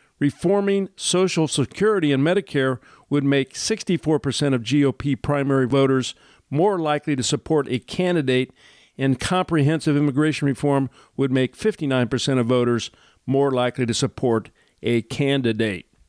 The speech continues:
Okay, so cultural issues, absolutely, that's at the top of the list. This is my feeling. I think this is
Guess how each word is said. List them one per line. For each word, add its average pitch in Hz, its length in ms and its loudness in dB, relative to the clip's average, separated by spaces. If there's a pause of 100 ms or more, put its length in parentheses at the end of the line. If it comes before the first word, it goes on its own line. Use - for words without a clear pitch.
(400)
Okay, 175 300 0
so 156 180 0
cultural 156 840 0
issues, 131 500 0
absolutely, 135 600 0
that's - 480 -2 (580)
at 117 200 -4
the 120 100 -2
top 135 420 -2
of 120 80 -2
the 117 80 0
list. 127 560 0 (460)
This 127 200 -2
is 120 120 2
my 123 240 2
feeling. 135 420 0
I 117 120 2
think 123 280 -2
this 127 260 -2
is 113 360 0